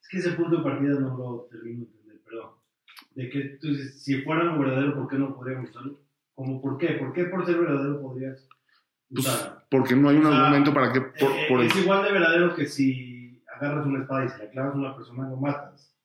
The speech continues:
Speaker 1: Y la Torah te dice, "No mates a
Speaker 2: Muy
Speaker 1: una
Speaker 2: bien,
Speaker 1: persona".
Speaker 2: entonces, yo
Speaker 1: O sea, ¿por qué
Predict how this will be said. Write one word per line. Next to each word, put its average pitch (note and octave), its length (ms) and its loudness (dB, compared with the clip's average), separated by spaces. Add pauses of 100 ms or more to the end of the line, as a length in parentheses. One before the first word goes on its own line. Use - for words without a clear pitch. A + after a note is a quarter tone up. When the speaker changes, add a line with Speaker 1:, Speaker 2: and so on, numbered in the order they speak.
(140)
Speaker 1:
Y B2 100 -6
la A2+ 180 -10
Torah A#2 200 -10
te C3 100 -10
dice, A#2+ 400 -8
"No A#2 80 -10
mates - 300 -12
a B2 40 -6
Speaker 2:
Muy A#2+ 120 2
Speaker 1:
una B2 80 6
Speaker 2:
bien, C3+ 140 6
Speaker 1:
persona". F#3 160 2
Speaker 2:
entonces, C#3+ 560 0
yo D3 180 4
Speaker 1:
O - 20 6
sea, - 500 0
¿por D#3+ 200 0
qué G#3 120 2